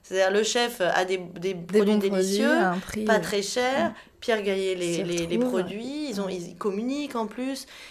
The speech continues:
Speaker 1: ils écoutent, ils sont
Speaker 2: Ouais,
Speaker 1: très
Speaker 2: c'est
Speaker 1: à
Speaker 2: un vrai
Speaker 1: l'écoute.
Speaker 2: partenariat, une vraie
Speaker 1: Ouais.
Speaker 2: collaboration dans un temps long, et, euh,
Speaker 1: Ils sont très à l'écoute
Speaker 2: ouais.
Speaker 1: du producteur.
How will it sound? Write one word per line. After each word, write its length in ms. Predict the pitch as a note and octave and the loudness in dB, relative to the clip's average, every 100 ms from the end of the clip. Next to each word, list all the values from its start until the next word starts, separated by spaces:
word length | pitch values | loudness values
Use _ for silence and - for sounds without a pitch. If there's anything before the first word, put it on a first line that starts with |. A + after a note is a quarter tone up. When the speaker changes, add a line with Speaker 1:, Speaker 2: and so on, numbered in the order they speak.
| - | -12
Speaker 1:
ils 140 | F3 F3 | -4 -4
écoutent, 280 | F3 F3+ - | -4 -10 -10
ils 40 | |
sont 120 | - A#3+ | -8 -4
Speaker 2:
Ouais, 60 | |
Speaker 1:
très 160 | B3 D#4 | 2 4
Speaker 2:
c'est 0 | |
Speaker 1:
à 60 | |
Speaker 2:
un 120 | C#4+ C#4+ | 6 2
vrai 180 | G#3 | 4
Speaker 1:
l'écoute. 140 | A#3 E4+ | 4 4
Speaker 2:
partenariat, 460 | G#3+ - G3+ F#3+ | 2 0 0 2
une 120 | G#3 F#3+ | 0 0
vraie 80 | F#3+ | -2
Speaker 1:
Ouais. 60 | |
Speaker 2:
collaboration 720 | G#3+ F#3+ C4+ C#4 F#3 - A3 | 0 4 6 6 4 -2 -2
dans 200 | G#3+ F#3+ | -2 -2
un 100 | F3 | -4
temps 180 | F3 F3+ | -4 -4
long, 300 | F#3+ A#3 A#3+ | 0 0 0
et, 40 | |
euh, 220 | F3+ D#3 D3+ | -2 -6 -6
Speaker 1:
Ils 60 | |
sont 160 | D3 G3 | -6 -4
très 320 | - A#3+ G#3+ | -4 -2 0
à 40 | F3+ | 0
l'écoute 260 | F#3+ G3+ | 0 -4
Speaker 2:
ouais. 60 | G3+ | -10
Speaker 1:
du 120 | F#3 | -10
producteur. 560 | - F#3+ G3 A#3 G3+ | -8 -10 -8 -8 -10